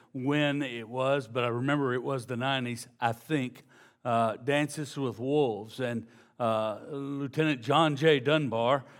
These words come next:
uh, kinda gets himself in the midst of a tribe of, of Indians.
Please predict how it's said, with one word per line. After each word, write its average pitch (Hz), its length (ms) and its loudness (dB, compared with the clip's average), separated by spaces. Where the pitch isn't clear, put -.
uh, 113 300 0
kinda 127 420 0
gets 147 220 -2
himself 135 520 0
in 135 440 2
the 127 80 0
midst 147 560 0
of 127 500 0
a 117 180 -6
tribe 131 680 0
of, 113 520 -4
of 104 140 -14
Indians. 107 600 -10